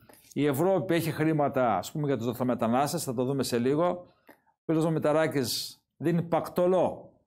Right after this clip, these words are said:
σε όσους ασχολούνται με μετανάστες και ειδικά με παιδιά,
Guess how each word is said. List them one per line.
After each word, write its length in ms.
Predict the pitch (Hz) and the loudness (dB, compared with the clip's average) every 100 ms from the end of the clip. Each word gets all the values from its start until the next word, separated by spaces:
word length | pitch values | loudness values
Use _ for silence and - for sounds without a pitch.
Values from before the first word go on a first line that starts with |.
| _ | _
σε 160 | - | -2
όσους 180 | 160 156 | 0 2
ασχολούνται 840 | 143 - 156 156 147 139 123 90 - - _ | 0 0 0 2 2 2 2 0 -10 -20 _
με 120 | - | -4
μετανάστες 680 | 147 139 131 151 160 120 117 | 0 2 2 2 2 0 -2
και 100 | 143 | -2
ειδικά 360 | 127 127 160 139 | 0 0 0 2
με 280 | 127 98 - - | 0 -2 -8 -4
παιδιά, 600 | 143 131 123 156 113 | -2 0 0 0 0